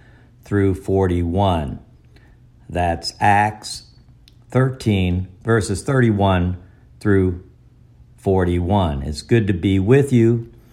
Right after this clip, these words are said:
and it's good to have an opportunity to study another portion of God's holy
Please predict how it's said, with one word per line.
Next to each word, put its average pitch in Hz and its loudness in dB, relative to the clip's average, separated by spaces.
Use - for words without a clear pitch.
and 87 -2
it's 90 -4
good 110 2
to 98 -2
have 101 4
an 98 0
opportunity 95 0
to 85 -2
study 98 2
another 87 0
portion 101 0
of 80 -6
God's 87 0
holy 90 0